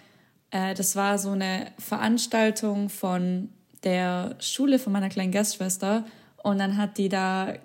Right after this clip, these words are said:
gesungen in ihrem süßen Kleidchen mit dem Chor und die waren alle so klein, das war so süß. Und dann war eben der Ostergottesdienst da halt und dann hinten gab's dann eben so ein riesen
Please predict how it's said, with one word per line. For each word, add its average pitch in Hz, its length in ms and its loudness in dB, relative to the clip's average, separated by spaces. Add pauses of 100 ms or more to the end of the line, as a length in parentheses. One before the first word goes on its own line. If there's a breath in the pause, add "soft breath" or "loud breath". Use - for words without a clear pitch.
gesungen 233 680 4
in 220 140 4
ihrem 190 280 0
süßen 190 300 0
Kleidchen 208 640 2
mit 180 180 0
dem 180 220 0
Chor 202 520 2 (400 loud breath)
und 214 60 2
die 208 60 6
waren 202 140 2
alle 202 120 4
so 196 140 -2
klein, 190 340 -2
das 180 140 -2
war 180 120 0
so 180 160 -2
süß. 185 540 -4
Und 180 80 -2
dann 185 140 2
war 190 160 4
eben 190 500 -2 (380)
der 175 300 0
Ostergottesdienst 202 1160 0
da 180 160 2
halt 180 340 0 (520 loud breath)
und 180 240 0
dann 175 460 -2 (440)
hinten 180 920 -2
gab's 180 240 -4
dann 202 80 -4
eben 175 200 -2
so 175 100 -2
ein 175 60 0
riesen 180 600 0